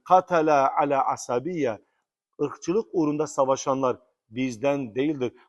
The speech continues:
"Ve leyse minne men mâte ala asabiye." Aynı zamanda ırkçılık üzere ölenler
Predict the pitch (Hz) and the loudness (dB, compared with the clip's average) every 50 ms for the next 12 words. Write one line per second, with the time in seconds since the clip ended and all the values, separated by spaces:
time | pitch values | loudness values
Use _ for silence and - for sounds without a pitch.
0 | _ - 120 131 139 160 196 254 233 - - 175 160 151 151 151 190 226 214 190 | _ -2 4 6 6 8 6 4 0 -4 -2 -2 0 0 0 -2 -4 -4 -2 -2
1 | 175 160 147 127 - - - _ _ 127 143 147 147 135 127 143 175 190 185 165 | 0 0 0 -2 -4 -12 -20 _ _ -2 -2 -2 0 -2 -4 0 0 0 0 0
2 | - 151 143 135 143 143 143 139 131 143 131 - - 143 127 127 139 180 180 170 | -2 -2 2 2 4 4 2 2 0 -2 -6 -4 -4 -2 -2 -2 -2 -6 -4 0
3 | 156 139 123 110 - _ _ _ _ _ 135 147 175 208 214 185 208 190 - 165 | 0 2 0 0 -4 _ _ _ _ _ -2 -2 -2 -2 -4 -4 -6 -4 -4 -4
4 | 165 - - 180 160 143 _ - - 180 202 214 214 _ _ - 175 147 156 156 | -6 -6 -8 -8 -8 -8 _ -8 -4 -4 -4 -4 -6 _ _ -12 -8 -4 -2 -2
5 | 156 156 - - 151 147 147 151 165 185 196 | -2 -2 -2 -2 0 0 0 0 -2 -2 -4